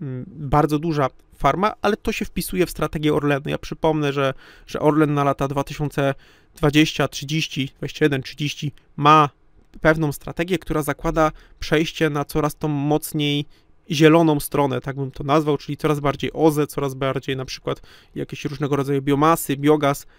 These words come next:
No i to się wpisuje w, w to, co robi właśnie, co ma robić Orlen, cała grupa kapitałowa, tak, bo ta grupa będzie się powiększać, więc to nie jest nic dziwnego, aczkolwiek ważne, żebyśmy, żebyśmy coś takiego wiedzieli, że coś takiego się, się dzieje.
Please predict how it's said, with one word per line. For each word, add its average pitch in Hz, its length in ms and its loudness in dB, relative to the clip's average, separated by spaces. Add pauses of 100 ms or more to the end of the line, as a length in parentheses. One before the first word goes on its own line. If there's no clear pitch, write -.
(920)
No 202 100 -2
i 220 200 -4
to 196 160 2
się 185 120 0
wpisuje 156 640 0
w, 139 340 2
w - 60 -16
to, 160 240 2
co 143 340 -2
robi 151 340 2
właśnie, 135 640 -2 (140)
co 151 160 -2
ma 147 180 0
robić 151 340 2
Orlen, 143 360 -2
cała 131 540 2
grupa 151 460 2
kapitałowa, 131 720 -2
tak, 147 200 -10
bo 135 220 -6
ta - 120 -10
grupa 139 300 -2
będzie 139 240 -4
się 131 220 -6 (340)
powiększać, 147 560 0
więc 143 180 -4
to 156 100 0
nie 165 200 4
jest 151 180 -2
nic 165 160 -2
dziwnego, 160 500 -2
aczkolwiek 170 400 -2
ważne, 143 340 0
żebyśmy, 139 460 -4 (320)
żebyśmy 156 400 2
coś 143 200 -4
takiego 147 320 -6
wiedzieli, 143 360 4
że 139 100 -6
coś - 180 -8
takiego 131 300 -4
się, 135 260 -2 (320)
się 147 260 0
dzieje. 156 280 4